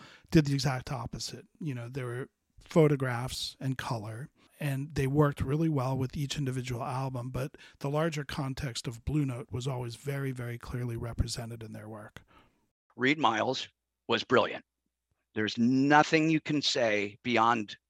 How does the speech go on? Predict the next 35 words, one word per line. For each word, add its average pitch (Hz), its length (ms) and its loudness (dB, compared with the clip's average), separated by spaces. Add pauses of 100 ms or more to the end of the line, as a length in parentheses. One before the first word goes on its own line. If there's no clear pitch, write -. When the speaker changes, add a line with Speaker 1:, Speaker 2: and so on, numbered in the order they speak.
(120)
Speaker 2:
that 120 220 2
sentence. - 500 -2 (640)
Speaker 1:
That's - 140 -8
good. 170 220 2 (460)
We'll - 80 -6
s-, - 140 0
we'll 151 180 6
stop 143 260 0
there. 147 220 2
<laughs> - 80 6 (1400)
Speaker 2:
No, 156 220 12
we 147 140 10
can 151 160 8
go 143 120 12
a 147 40 10
little 143 180 10
further, 120 380 4
'cause 123 200 0
in 131 120 4
that 127 180 8 (340)
movie 123 340 4
of 104 140 -4
mine, 113 220 6
I 113 80 4
have 113 160 6
a 107 60 0
fantastic 120 680 0
story 123 380 0
that 101 180 -8
gives 117 300 -2
homage 120 480 4
to 127 520 0 (280)
the 110 60 -6
brilliance 117 560 2
of 92 180 -4